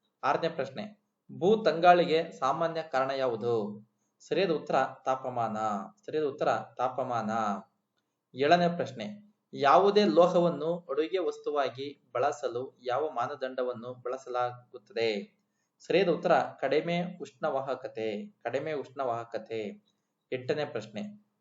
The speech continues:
ವಾತಾವರಣವು ಬಿಸಿಯಾಗುವಿಕೆಗೆ ಕಾರಣವೇನು? ಸರಿಯಾದ ಉತ್ತರ, ವಿಕಿರಣ, ವಿಕಿರಣ. ಒಂಬತ್ತನೇ ಪ್ರಶ್ನೆ, ಬಿಳಿ ಮತ್ತು ನಯವಾದ ಮೇಲ್ಮೈ ಡ್ಯಾಶ್. ಸರಿಯಾದ ಉತ್ತರ, ಕಡಿಮೆ ಹೀರಿಕೊಳ್ಳುವಿಕೆ ಮತ್ತು ಶಾಖದ ಕಡಿಮೆ ಪ್ರತಿಫಲಕ.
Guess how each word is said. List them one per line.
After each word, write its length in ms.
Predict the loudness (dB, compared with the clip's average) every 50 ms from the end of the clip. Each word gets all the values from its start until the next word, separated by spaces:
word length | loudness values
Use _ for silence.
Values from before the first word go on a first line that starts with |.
| _ _ 2
ವಾತಾವರಣವು 880 | 6 8 8 8 8 8 8 8 8 8 8 6 6 6 4 4 2 0
ಬಿಸಿಯಾಗುವಿಕೆಗೆ 1000 | -4 -10 -6 0 2 2 2 2 0 -2 -4 -4 -4 -6 -4 -2 -2 -2 -2 -4
ಕಾರಣವೇನು? 880 | -4 -2 -2 0 0 -2 -2 -4 -2 -2 -2 -2 -2 -4 -6 -6 -10 _ _ _ _ _ _ _ _ _ _
ಸರಿಯಾದ 320 | -10 -2 0 2 4 4 4
ಉತ್ತರ, 280 | 4 2 0 0 0 0 0 -2 -4 -10
ವಿಕಿರಣ, 360 | -12 -8 -6 -6 -4 -4 -6 -8 -10 -14 _ _ _ -18
ವಿಕಿರಣ. 440 | -18 -18 -10 -6 -6 -6 -6 -6 -6 -6 -6 -6 -6 -8 -10 -12 _ _ _ _ _ _ _ _ _ _ -12
ಒಂಬತ್ತನೇ 420 | -2 2 2 2 2 0 -2 -4 -2
ಪ್ರಶ್ನೆ, 640 | -2 -4 -4 -4 -6 -10 -10 -10 -10 -14 -18 _ _ _ _ _ _ -20 -12 -2
ಬಿಳಿ 240 | 2 6 8 8 8
ಮತ್ತು 440 | 8 6 4 2 2 2 0 0 2
ನಯವಾದ 500 | 2 0 2 2 4 6 6 6 6 6
ಮೇಲ್ಮೈ 520 | 4 4 2 2 0 -2 -2 0 0 -2
ಡ್ಯಾಶ್. 640 | 0 2 4 4 4 4 0 -4 -12 -14 -16 -18 -20 _ _ _ _
ಸರಿಯಾದ 340 | -12 -6 -2 0 2 2 2
ಉತ್ತರ, 160 | 0 0 2 2 0 0 -2 -8 -16 -20 -20 _ _ _ _
ಕಡಿಮೆ 400 | 0 2 4 4 4 2 2 0
ಹೀರಿಕೊಳ್ಳುವಿಕೆ 1040 | -2 -2 -2 -2 -2 -2 0 2 2 2 2 0 -4 -6 -4 -4 -4 -4 -4 -8 -10
ಮತ್ತು 420 | -10 -10 -6 -4 -4 -4 -4 -6
ಶಾಖದ 800 | -10 -4 -2 0 0 0 0 -2 -2 -2 0 0 -2 -2 -4 -10 _
ಕಡಿಮೆ 300 | -8 -6 -6 -6 -8 -10
ಪ್ರತಿಫಲಕ. 720 | -10 -10 -10 -10 -10 -8 -6 -4 -2 -2 -4 -4 -4